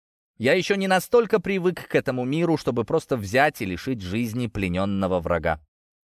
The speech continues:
Тем более, что он не представляет ни для кого особой опасности, да и выглядит он как человек. Бравада, конечно, помогает мне держать лицо суровым, но между угрожать клинком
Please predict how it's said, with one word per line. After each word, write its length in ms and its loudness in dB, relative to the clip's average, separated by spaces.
Тем 160 0
более, 300 2
что 180 -2
он 160 -2
не 80 0
представляет 720 -2
ни 120 -4
для 160 -4
кого 280 0
особой 340 0
опасности, 720 -4
да 100 0
и 140 2
выглядит 480 -2
он 140 -2
как 180 -4
человек. 500 -2
Бравада, 520 4
конечно, 420 -2
помогает 560 2
мне 160 -6
держать 400 0
лицо 320 -4
суровым, 560 2
но 140 0
между 400 0
угрожать 600 0
клинком 600 0